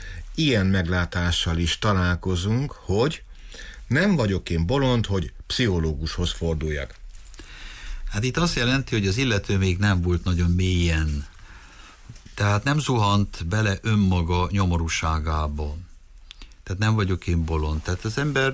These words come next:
Speaker 2: kijelent ilyen dolgokat, aztán később megbánja. Tehát a disznótól nem erőszak, azt is lehetne mondani. Viszont amikor látod azt, hogy szenvedő ember van a környezetedben, akkor figyelmesnek kell lenned.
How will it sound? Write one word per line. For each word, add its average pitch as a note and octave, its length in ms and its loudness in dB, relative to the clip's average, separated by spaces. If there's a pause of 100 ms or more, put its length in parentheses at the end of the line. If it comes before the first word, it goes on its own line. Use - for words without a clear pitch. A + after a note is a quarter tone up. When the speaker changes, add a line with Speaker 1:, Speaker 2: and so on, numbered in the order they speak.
(160)
Speaker 2:
kijelent A#2 520 0
ilyen F#2+ 280 2
dolgokat, A2 760 -2 (960)
aztán A#2 320 0
később A#2+ 400 0
megbánja. E2 760 2 (1000)
Tehát G#2+ 340 -2 (1500)
a - 60 0
disznótól C#3+ 540 2
nem D#3 200 2
erőszak, G2+ 360 2
azt B2+ 180 -2
is G2+ 120 0
lehetne E2+ 340 0
mondani. D2+ 640 -4 (140)
Viszont A2+ 340 0
amikor G2+ 300 2
látod C#3 340 0
azt, A2 140 0
hogy - 100 -4
szenvedő G#2+ 500 2
ember F2+ 300 4
van D#2 120 2
a D#2 80 0
környezetedben, D#2 1040 -2 (500)
akkor - 240 -4
figyelmesnek E2 640 0
kell D#2 220 -6
lenned. D2 480 -8